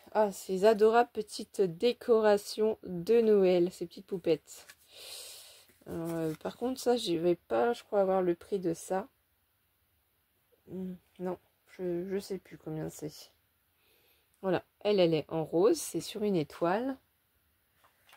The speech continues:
Donc, j'ai réussi à en trouver deux. On a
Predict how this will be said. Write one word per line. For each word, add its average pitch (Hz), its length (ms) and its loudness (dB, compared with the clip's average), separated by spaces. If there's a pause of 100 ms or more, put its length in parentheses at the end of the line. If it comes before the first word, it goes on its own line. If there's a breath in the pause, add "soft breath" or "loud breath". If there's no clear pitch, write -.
(120)
Donc, 190 140 -6
j'ai 208 140 0
réussi 214 480 0
à 214 40 -6
en 240 120 0
trouver 170 400 0
deux. 185 280 4 (2750)
On 226 220 -4
a 202 200 2